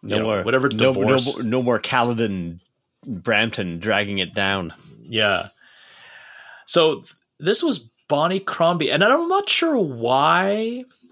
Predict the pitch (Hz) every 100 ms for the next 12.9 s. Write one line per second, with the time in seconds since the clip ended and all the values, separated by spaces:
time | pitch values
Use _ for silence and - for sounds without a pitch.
0 | _ _ _ _ _ _ _ - 160 -
1 | 175 180 254 262 247 165 113 123 175 202
2 | 202 202 196 208 208 - 147 175 160 131
3 | 127 - 117 110 101 104 _ - 98 98
4 | 101 131 - 123 113 135 123 110 123 131
5 | 196 - - - - - - - 214 311
6 | 214 - 151 165 156 175 180 180 196 185
7 | 185 180 180 170 170 170 - - - 254
8 | 311 262 269 247 151 107 87 117 - 139
9 | - 175 175 - 190 196 190 175 160 180
10 | 160 101 - - 147 175 185 - - -
11 | _ _ _ _ _ _ _ - 98 123
12 | 95 76 - - 98 95 - - -